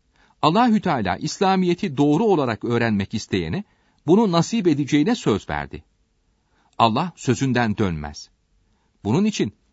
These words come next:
"Ya Rabbi, sana inanıyorum. Seni ve peygamberlerini seviyorum. İslam bilgilerini doğru olarak öğrenmek istiyorum.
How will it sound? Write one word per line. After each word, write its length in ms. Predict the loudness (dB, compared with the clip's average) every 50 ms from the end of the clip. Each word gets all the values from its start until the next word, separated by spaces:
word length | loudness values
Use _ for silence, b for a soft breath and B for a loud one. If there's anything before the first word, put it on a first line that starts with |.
| _ _ _
"Ya 220 | 0 2 2 2
Rabbi, 320 | 0 -2 -6 _ -14 -14 -14 _ _ _ _ _ _ _
sana 320 | -2 0 4 4 4 2 2
inanıyorum. 580 | 2 2 4 4 4 2 0 0 -4 -6 -12 -16 _ _ _ _ _ _ _ _ _
Seni 340 | -14 0 2 4 4 4 4
ve 80 | 2 2
peygamberlerini 960 | 4 4 4 4 4 2 0 0 2 2 2 0 2 2 2 2 0 -2 -2
seviyorum. 520 | 0 0 -2 0 0 -4 -8 -8 -10 -14 -18 _ _ _ _ _ _ _ _ _ _ _ _ _ _
İslam 420 | -4 -4 -2 0 2 2 2 2
bilgilerini 640 | 2 0 0 2 2 2 2 2 2 2 0 -2 2
doğru 240 | 2 4 4 4 4
olarak 400 | 2 2 2 0 -2 -2 -4 -4
öğrenmek 520 | -2 -2 0 0 0 -2 -2 -4 -6 -8
istiyorum. 500 | -10 -12 -10 -8 -8 -8 -8 -8 -12 -14